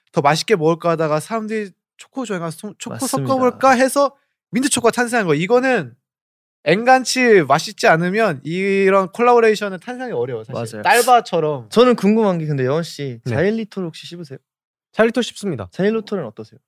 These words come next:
Speaker 3: 자일리톨은 씹고 뱉어요.
Speaker 2: 그쵸.
Speaker 3: 네.
Speaker 2: 민트 초코도 씹고 뱉으실 의향 있나요?
Speaker 3: 아, <laughs> 민트 초코를 왜 씹고 뱉어요?
Speaker 2: <laughs> 약간 껌이라고 생각-, 생각-, 살짝
Speaker 3: 아, 저도,
Speaker 2: 발전하시나요?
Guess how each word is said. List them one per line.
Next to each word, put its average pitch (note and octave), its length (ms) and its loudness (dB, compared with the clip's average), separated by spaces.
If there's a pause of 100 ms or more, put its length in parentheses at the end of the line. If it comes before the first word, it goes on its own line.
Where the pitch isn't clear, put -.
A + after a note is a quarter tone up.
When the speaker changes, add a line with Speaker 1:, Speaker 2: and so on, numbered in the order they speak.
Speaker 3:
자일리톨은 A3 460 0
씹고 G3+ 240 -8
뱉어요. C3+ 440 -2 (220)
Speaker 2:
그쵸. A#2 440 -14
Speaker 3:
네. A2 200 0 (140)
Speaker 2:
민트 G3+ 260 -4
초코도 G3+ 340 -4
씹고 A3+ 240 -12
뱉으실 D3+ 380 -8
의향 C3+ 180 -4
있나요? G#2 300 -16
Speaker 3:
아, - 180 0
<laughs> G#4 1040 2
민트 B3 220 4
초코를 A#3+ 400 4
왜 F3+ 100 8
씹고 D4 200 2
뱉어요? D#3 500 6 (260)
Speaker 2:
<laughs> - 280 2
약간 G3+ 200 2
껌이라고 A#3+ 440 4
생각-, G3 160 -2
생각-, G3 200 -4
살짝 C#5 300 4
Speaker 3:
아, E3+ 40 6
저도, G3+ 200 6
Speaker 2:
발전하시나요? B2 280 6